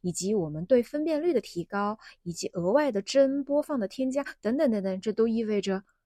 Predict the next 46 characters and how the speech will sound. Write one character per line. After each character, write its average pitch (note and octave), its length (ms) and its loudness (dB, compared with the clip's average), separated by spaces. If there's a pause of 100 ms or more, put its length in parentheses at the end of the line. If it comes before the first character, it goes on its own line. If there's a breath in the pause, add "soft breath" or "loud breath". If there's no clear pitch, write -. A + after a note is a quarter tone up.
(220)
要 A3+ 160 0
消 C4 180 -2
耗 C4 200 -2
更 C4+ 300 0
多 D#4 200 -2
稀 - 180 -6
缺 F3+ 160 -8
的 D#3+ 100 -4
计 F3 160 -6
算 E3+ 280 -6
资 - 180 -8
源。 D#3 240 -6 (600 loud breath)
因 C#4+ 140 0
此， - 320 -8 (240)
就 B3+ 120 4
有 F3+ 200 4
人 D#3+ 200 -2
认 G#3 240 0
为， E3+ 260 2 (400)
计 - 220 -4
算 B3+ 320 2 (240)
应 C#4 220 2
该 C#4 260 2
是 C4 160 -4
尽 B3+ 220 0
可 G#3+ 160 -4
能 D#3 300 -6
的 F#3 120 0
统 D3+ 460 -6
一， A3 320 0 (340)
呃， E3 180 -6
集 F#3 220 0
中 C4+ 260 2
在 B3+ 220 0
一 F3 60 0
个 A3 100 2
远 F#3+ 300 0
程 E3+ 260 -8
的 G3+ 100 0
工 C4+ 240 2
业 C#4 120 0
级 F3+ 160 -6
数 G3+ 160 -4
据 F3 100 -2
中 G3+ 220 -4
心， B3+ 260 -4